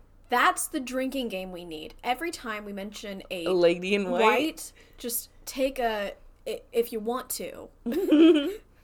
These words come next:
Speaker 1: and you're legal, take a shot. <laughs>
Speaker 2: Yeah, yeah, if you're illegal, take a shot of water.
Speaker 1: Yeah,
Speaker 2: Um, yeah,
Speaker 1: hydrate.
Speaker 2: yeah.
Speaker 1: We should really be drinking water while we do this.
Speaker 2: Looking at your two LaCroix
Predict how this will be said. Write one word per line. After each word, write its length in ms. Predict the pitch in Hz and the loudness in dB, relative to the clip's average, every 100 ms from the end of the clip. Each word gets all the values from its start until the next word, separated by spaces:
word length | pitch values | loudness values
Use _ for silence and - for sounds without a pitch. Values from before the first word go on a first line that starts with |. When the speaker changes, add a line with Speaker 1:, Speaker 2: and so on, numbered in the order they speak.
| - - | -20 -10
Speaker 1:
and 200 | 233 220 | -6 -4
you're 100 | 202 | -4
legal, 320 | 220 233 185 | -4 -2 -4
take 240 | 175 262 240 | 0 2 2
a 40 | |
shot. 480 | 233 - 269 - - - | -2 -2 -4 -6 -10 -12
<laughs> 40 | - | -12
Speaker 2:
Yeah, 380 | 254 220 190 151 196 - | -4 2 2 2 -2 -8
yeah, 200 | 208 202 165 | -4 0 0
if 100 | 196 | 0
you're 160 | 190 | 0
illegal, 420 | 165 196 190 160 | 2 0 0 -2
take 200 | 175 190 | -2 -6
a 40 | 185 | -6
shot 160 | 208 | -4
of 80 | 180 | -2
water. 380 | 185 190 156 202 - - - | 0 0 0 -4 -12 -20 -14
Speaker 1:
Yeah, 380 | 262 320 415 494 | -4 4 6 4
Speaker 2:
Um, 180 | - 185 285 | 0 -6 -2
yeah, 160 | 277 | 2
Speaker 1:
hydrate. 320 | 214 196 165 - - | 2 2 -2 -8 -8
Speaker 2:
yeah. 380 | 302 - - 208 - - - | -2 0 -2 -8 -14 -20 -8
Speaker 1:
We 140 | 269 | -6
should 220 | 269 269 | -6 -4
really 260 | 233 226 220 | -2 0 -2
be 240 | 202 196 | -4 -8
drinking 380 | 190 185 185 190 | -8 -10 -10 -10
water 320 | 160 135 - | -8 -8 -10
while 100 | 196 | -12
we 100 | 135 | -14
do 140 | - 101 | -16 -16
this. 560 | - - - - - - - - - - - - - - - - - - - - - | -16 -18 -16 -14 -14 -16 -20 -20 -20 -20 -20 -20 -20 -20 -20 -20 -20 -20 -20 -20 -8
Speaker 2:
Looking 320 | 175 170 175 | -6 -4 -4
at 140 | 170 147 | -2 -2
your 160 | 165 | -4
two 320 | 180 - 180 175 | -6 -2 0 2
LaCroix 760 | 160 - 156 160 190 202 - | 2 2 2 2 -2 -4 -10